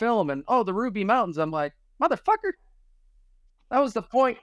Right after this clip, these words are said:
not to go to the Ruby Mountains. I don't have a single shot from the Ruby Mountains." But, uh, you know, there's just,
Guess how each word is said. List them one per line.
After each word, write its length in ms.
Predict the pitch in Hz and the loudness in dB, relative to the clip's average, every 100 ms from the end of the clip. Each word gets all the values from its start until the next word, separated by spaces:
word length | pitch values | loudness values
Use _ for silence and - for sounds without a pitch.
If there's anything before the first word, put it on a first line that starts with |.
| 440 | -2
not 300 | 196 254 294 | 2 4 2
to 80 | 302 | 0
go 180 | 262 254 | 2 2
to 60 | 240 | 2
the 100 | 233 | 0
Ruby 300 | 220 208 196 | 0 0 0
Mountains. 440 | 185 170 139 127 - _ _ _ _ _ _ | 2 0 -2 -10 -14 _ _ _ _ _ _
I 60 | 220 | 0
don't 80 | 240 | 2
have 160 | 202 | 2
a 120 | 180 180 | 2 0
single 380 | 247 247 233 | -2 2 2
shot 440 | 208 - 269 269 269 | 2 -2 2 2 2
from 160 | 220 | 0
the 100 | 196 | 2
Ruby 280 | 180 170 165 | 0 0 0
Mountains." 520 | 151 143 117 104 - - - _ _ _ _ _ | 0 0 -2 -4 -10 -16 -20 _ _ _ _ _
But, 280 | 139 131 - | 0 0 2
uh, 360 | 131 117 110 113 _ - _ _ _ _ - _ _ _ _ _ _ _ _ _ - - _ 147 | 0 2 -2 -6 _ -20 _ _ _ _ -20 _ _ _ _ _ _ _ _ _ -20 -20 _ 0
you 80 | |
know, 100 | 151 | 2
there's 200 | 147 143 | 2 0
just, 240 | - 143 | -2 -4